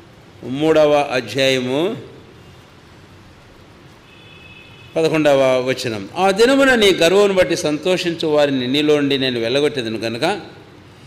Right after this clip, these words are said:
నా పరిశుద్ధమైన కొండ యందు నీవిక గర్వము చూపవు." కాబట్టి మొదటి మాట, నీవిక గర్వము చూపవు. విన్నారా?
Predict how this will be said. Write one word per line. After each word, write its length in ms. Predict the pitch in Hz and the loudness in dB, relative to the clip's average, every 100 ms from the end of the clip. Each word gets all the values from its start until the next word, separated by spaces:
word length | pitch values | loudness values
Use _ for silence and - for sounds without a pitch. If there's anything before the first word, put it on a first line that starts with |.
| - - - - 180 | -20 -20 -20 -14 -2
నా 280 | 202 202 | 2 4
పరిశుద్ధమైన 800 | 190 190 190 - 247 233 247 254 | 2 2 0 0 0 2 4 4
కొండ 300 | 254 214 208 | 4 2 2
యందు 200 | 208 196 | 2 2
నీవిక 520 | 190 208 262 269 262 254 | 2 2 2 2 4 2
గర్వము 1120 | 185 170 175 196 220 226 294 381 349 156 - - - - - - - - - | 2 2 2 2 2 2 2 4 2 0 -6 -14 -20 -20 -20 -20 -20 -20 -10
చూపవు." 1080 | - 147 160 170 175 175 165 165 180 147 - - - - - | -4 0 2 4 4 2 0 2 2 0 -8 -16 -20 -18 -6
కాబట్టి 200 | 151 147 | -4 -2
మొదటి 320 | 131 185 196 | -2 -2 -2
మాట, 320 | 175 147 160 143 147 330 370 - - - - - - - - - - 160 | -2 -2 -2 -4 -6 -10 -16 -20 -20 -20 -20 -20 -20 -20 -20 -20 -16 -8
నీవిక 440 | 214 262 262 254 | -2 0 2 2
గర్వము 680 | 254 165 175 196 233 277 285 | 0 0 0 2 4 4 2
చూపవు. 680 | 285 277 262 240 151 113 - - - - - - - - - - - - - - - - - - - - - - - - | 2 2 4 2 2 -4 -16 -20 -20 -20 -20 -20 -20 -20 -20 -20 -20 -20 -20 -20 -20 -20 -20 -20 -20 -20 -20 -20 -20 -14
విన్నారా? 600 | 131 156 151 147 165 262 | -6 -2 2 2 0 -4